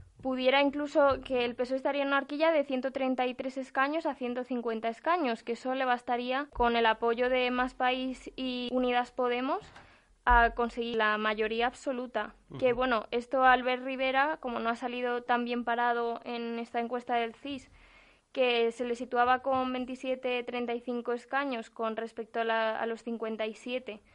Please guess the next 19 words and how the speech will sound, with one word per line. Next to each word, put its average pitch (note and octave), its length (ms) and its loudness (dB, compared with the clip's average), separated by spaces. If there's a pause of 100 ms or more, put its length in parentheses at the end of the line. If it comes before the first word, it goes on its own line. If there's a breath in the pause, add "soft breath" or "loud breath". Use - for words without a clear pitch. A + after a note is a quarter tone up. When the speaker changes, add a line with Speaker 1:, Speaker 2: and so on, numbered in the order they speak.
(500 soft breath)
Speaker 1:
de, A3 580 2
del A3+ 160 -2
pasado A3+ 400 -2
abril, C4+ 420 -2 (400 soft breath)
decía B3 360 2
que B3+ 340 2
este B3+ 240 -6
cis C4 240 -8
se C4 120 -8
había A#3+ 520 0
elaborado A#3+ 640 0
en B3 220 -4
las A3+ 280 0
puertas A3+ 400 -4
de A3+ 80 -2
la A3 240 0
sede A3 300 -4
del G#3+ 160 -6
pesoe. A3 460 -10